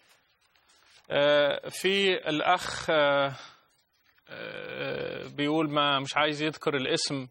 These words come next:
اللواط منتشر جدًا في السعودية، ويقول: "أنا من أهل السعودية وأؤكد هذا الكلام، الرب يرحمنا، شيء مؤسف فعلًا".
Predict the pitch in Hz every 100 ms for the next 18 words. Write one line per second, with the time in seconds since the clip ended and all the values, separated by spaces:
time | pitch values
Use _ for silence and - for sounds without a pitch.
0 | _ _ _ - 151 160 185 208 180 180
1 | 160 185 185 156 151 185 - 156 156 -
2 | 151 139 127 143 165 190 175 147 143 175
3 | 175 180 180 160 156 175 175 156 - 123
4 | 143 170 175 151 - - - 151 143 156
5 | 147 131 143 135 151 170 - _ - 151
6 | 143 165 147 151 139 - 160 156 143 -
7 | 156 151 156 143 - 143 - - - 196
8 | 120 117